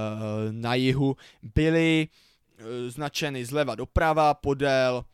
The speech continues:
ne, vlastně v proti-, z, z, od, ze západu na východ, takže proti směru toku řeky a, eh, a byly dost různé velikostí i svou populací.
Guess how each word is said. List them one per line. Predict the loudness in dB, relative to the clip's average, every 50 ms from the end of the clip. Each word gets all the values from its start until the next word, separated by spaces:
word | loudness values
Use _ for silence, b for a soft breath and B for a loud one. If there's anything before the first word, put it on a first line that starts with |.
| _ _ _ _ _ _ _ _ _ -8
ne, | -8 -8
vlastně | -8 -10 -12 -14 -16
v | -14
proti-, | _ -8 -8 -8 -8 -10
z, | -12 -12 -10 -8 -6 -4 -4 -2 -4 -6
z, | -6 -8 -8 -6 -6 -4 -6 -6 -8 -10 -12 -16 b b _ _ _ _ _ _ _
od, | -12 -12 -12 -12 -14 _ -20
ze | -12 -12 -6
západu | -4 -4 -4 -4 -6 -8 -8 -8
na | -12 -12
východ, | -12 -12 -12 -12
takže | -14 -14 -16 -20 _
proti | -16 -10 -6 -4 -4 -4 -6 -12 -14
směru | -14 -12 -12 -10 -10 -10
toku | -12 -14 -14 -12 -12 -10
řeky | -10 -12 -12 -10 -12 -12 -12 B B B B B B B B _ -2
a, | 0 2 2 2 2 2 2 0 -2 -4 -8 b b b b b b b b b b b _ _ -12
eh, | -8 -4 -2 -2 0 0 0 0 0 0 0
a | -2
byly | -2 0 0 0 2 0 0
dost | 0 2 4 4 4 2 -2 -8 -10 -12 -16 -20 -20 -20 _ _ _ _ _ _ _ _ _
různé | -12 -8 -6 -4 -4 -4 -2 -2 -2 -2 -2
velikostí | -2 -4 -4 -4 -2 -2 -4 -4 -4 -8 -12 -12 -12 -10 -8 -10 -10 -12 _ _ _ _ _ _ _ _ _ _
i | -6 -4 -2 -2 -4 -6 -10 _ _ _
svou | -18 -14 -8 -6 -6 -6
populací. | -6 -10 -10 -4 0 0 0 0 -2 -6 -8 -6 -6 -6 -8